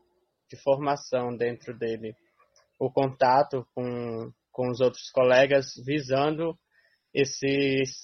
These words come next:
o aprendizado da, dos alunos das escolas.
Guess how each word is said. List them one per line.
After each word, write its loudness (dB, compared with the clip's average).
o 2
aprendizado 2
da, 2
dos -6
alunos 0
das 2
escolas. -2